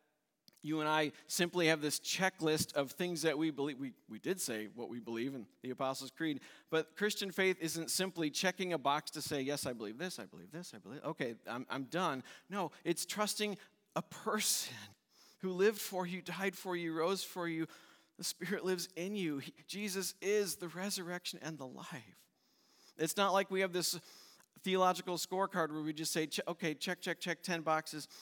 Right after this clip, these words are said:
Uh, and Jesus says, Hey, if, if you uh, check all the boxes, go to the right places in life, go to the right places, uh, in, in faith. I-, if you get all ten,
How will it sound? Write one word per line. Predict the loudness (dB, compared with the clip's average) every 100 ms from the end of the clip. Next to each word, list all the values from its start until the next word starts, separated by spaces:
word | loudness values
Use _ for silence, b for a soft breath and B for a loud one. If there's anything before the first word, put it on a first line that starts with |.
| B B
Uh, | 0 2
and | 2 -2 -4 -4
Jesus | -2 0 -2
says, | -2 0
Hey, | 2 0
if, | -2
if | -10 -6
you | -4 -4 -6 B B -4
uh, | -2 -2 -4 _
check | 2 2 4
all | 2
the |
boxes, | 4 2 2 -4 -2
go | 0
to | 2
the |
right | 2 2
places | 2 0 0 -4 -4
in | -2
life, | 0 -2 -4
go | -6
to | -4
the |
right | -4 -2
places, | -4 -4 -4 -6 -8 B B B
uh, | -8 -6
in, | -6 -4
in | -4
faith. | 2 2 2 -2 B B
I-, | -4 -2
if | -2
you | 0
get | 4 6
all | 8 6
ten, | 2 2 2 0 -2 -6